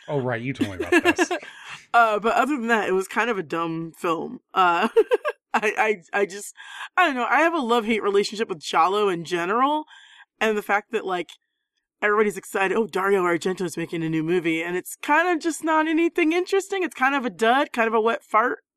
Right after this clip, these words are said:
Speaker 2: It, it's just kind of sad. I had high
Speaker 1: Uh,
Speaker 2: hopes.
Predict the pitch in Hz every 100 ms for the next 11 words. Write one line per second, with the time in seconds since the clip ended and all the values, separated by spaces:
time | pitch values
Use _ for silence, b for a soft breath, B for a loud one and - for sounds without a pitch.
0 | - - 214 - - - - - 254 220
1 | 214 233 170 170 b b _ _ _ _
2 | _ _ _ _ _ _ _ _ _ _
3 | _ _ _ _ _ _ _ _ _ _
4 | _ _ _ _ - 190 208 - 190 190
5 | 208 190 - -